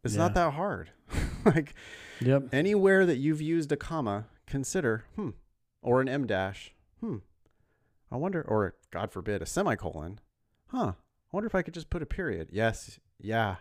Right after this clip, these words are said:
Speaker 1: you could, <laughs> and it'll be better. I think most people should just try to stick to twenty-five words. I, I really, like, show me the sentence that you think you just can't s-, get your point across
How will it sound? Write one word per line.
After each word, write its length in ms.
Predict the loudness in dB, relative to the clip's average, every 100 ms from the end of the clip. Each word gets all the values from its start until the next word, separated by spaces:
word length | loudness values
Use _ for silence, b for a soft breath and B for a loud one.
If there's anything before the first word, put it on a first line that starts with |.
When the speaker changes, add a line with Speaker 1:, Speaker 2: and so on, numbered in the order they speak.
| -12
Speaker 1:
you 140 | -14
could, 380 | -4 -2 -2 -4 -18 _ -8
<laughs> 160 | 0
and 160 | 2 2
it'll 160 | 0 0
be 100 | 0
better. 380 | 0 0 -4 B B B B B
I 160 | -2 -2
think 280 | 0 -2 0
most 320 | 2 2 0
people 300 | -6 -4 -6
should 180 | -6 -8
just 200 | -8 -4
try 180 | -4
to 80 | -2
stick 240 | -4 -8 -10
to 80 |
twenty-five 680 | -12 -10 -8 -8 -8 -8 -8
words. 420 | -12 -16 -16 -20 _ _
I, 300 | -12 -8 -8 -10 -20 -20 -20 _ -12
I 60 | -10 -6
really, 360 | -2 0 -2 -8 _ -20 -18 -8
like, 160 | -6 -6
show 260 | -2 -2 0
me 200 | 0 -2
the 100 | -2
sentence 380 | -2 -2 -4
that 100 | -4 -2
you 140 | -2
think 380 | -4 -4 -6 -8 b b b b b
you 120 | -8
just 340 | -4 -4 -4 -4
can't 320 | -4 -2 -4
s-, 240 | -8 -12 -2
get 160 | -2
your 100 | -2
point 260 | -4 -4 -4
across 400 | -2 -2 -2